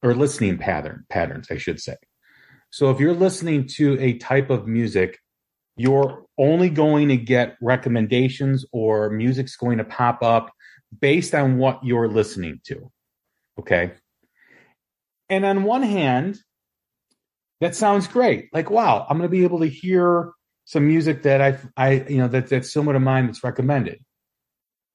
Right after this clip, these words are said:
However, there's more negative to positive on it.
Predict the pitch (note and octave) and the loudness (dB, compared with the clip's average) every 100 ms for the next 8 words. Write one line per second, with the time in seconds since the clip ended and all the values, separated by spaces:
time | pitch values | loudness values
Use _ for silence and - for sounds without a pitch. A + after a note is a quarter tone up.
0 | _ _ _ _ - F3 F#3 A3 F#3+ E3+ | _ _ _ _ -2 2 4 4 4 2
1 | E3 D#3+ F3 G3 E3+ D#3 D#3+ C#3 A2+ - | 2 0 2 2 2 2 2 2 0 -2
2 | - A#2+ B2 A2 F#2 D#2+ D#2+ - F#2 - | -4 2 2 2 0 -4 -8 -12 -14 -14